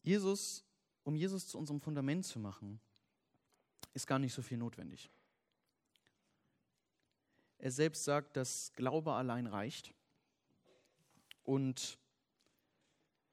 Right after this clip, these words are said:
wir können durch ein Gebet oder durch das Lesen in der Bibel unseren Glauben immer wieder stärken und haben dadurch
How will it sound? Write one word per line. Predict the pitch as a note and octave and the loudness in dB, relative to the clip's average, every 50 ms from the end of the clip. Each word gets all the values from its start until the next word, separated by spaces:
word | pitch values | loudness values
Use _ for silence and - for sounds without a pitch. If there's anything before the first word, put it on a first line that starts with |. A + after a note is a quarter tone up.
| _ _ - | _ _ -10
wir | B2 B2+ C#3 | -6 -4 -4
können | C3 - D#3+ D3+ C#3+ C#3+ C3+ C3+ C3+ C3 B2 A2+ - | 0 2 2 2 4 4 2 2 2 0 0 0 0
durch | - C3+ C3+ - | 0 0 0 0
ein | - C3+ C3 | -2 0 0
Gebet | B2+ B2+ B2 D3+ D#3+ D3+ C#3 C#3+ - - - - - _ _ _ _ _ _ _ _ _ _ _ _ _ - | 0 2 4 6 6 6 4 2 -4 -10 -10 -12 -18 _ _ _ _ _ _ _ _ _ _ _ _ _ -8
oder | C3 B2+ C3+ B2+ | -4 -2 -2 -2
durch | C3+ C3+ B2+ | -2 -2 -4
das | - C#3 B2 - | -4 -4 -2 2
Lesen | D3+ F#3 G#3+ F#3+ G3 | 4 4 4 4 4
in | G3 F#3+ | 4 4
der | F#3 F3+ E3+ | 4 2 2
Bibel | D3 D3 C#3 A#2+ A#2 A2 G#2+ G#2+ - _ _ _ _ _ _ _ _ _ _ _ _ _ _ _ _ _ _ _ _ _ _ _ _ _ _ _ - - _ _ _ _ _ _ _ | 0 -2 -2 -2 -2 -2 -2 -4 -8 _ _ _ _ _ _ _ _ _ _ _ _ _ _ _ _ _ _ _ _ _ _ _ _ _ _ _ -20 -20 _ _ _ _ _ _ _
unseren | - C#3+ C3+ A#2+ B2 B2+ B2+ | -6 -4 -2 0 0 0 2
Glauben | A#2 C3 C3 C3 C3 B2+ | 4 4 4 4 2 2
immer | A#2+ C#3+ D#3 D#3 D3+ | 0 0 2 2 2
wieder | D3+ D3+ D3 C#3+ | 2 2 0 -2
stärken | - - - B2+ A2 G#2+ - G#2 G#2 G#2 - _ _ _ _ _ _ _ _ _ _ _ _ _ _ _ _ _ _ _ _ _ _ _ _ _ _ _ _ _ _ _ _ _ _ _ _ _ _ _ _ _ _ _ _ _ _ _ _ _ _ _ _ _ _ _ _ _ _ _ _ _ _ _ _ _ _ - | -2 0 0 0 0 0 -4 -8 -12 -12 -14 _ _ _ _ _ _ _ _ _ _ _ _ _ _ _ _ _ _ _ _ _ _ _ _ _ _ _ _ _ _ _ _ _ _ _ _ _ _ _ _ _ _ _ _ _ _ _ _ _ _ _ _ _ _ _ _ _ _ _ _ _ _ _ _ _ _ -4
und | C3+ C3 B2+ | -2 0 4
haben | C3+ C#3+ D3 D3 C#3 C3 | 6 6 6 6 6 4
dadurch | B2 C3 C3 D#3 D3+ C3+ B2 A#2+ A2 - - - - | 6 6 6 6 6 4 2 0 -2 -4 -8 -10 -14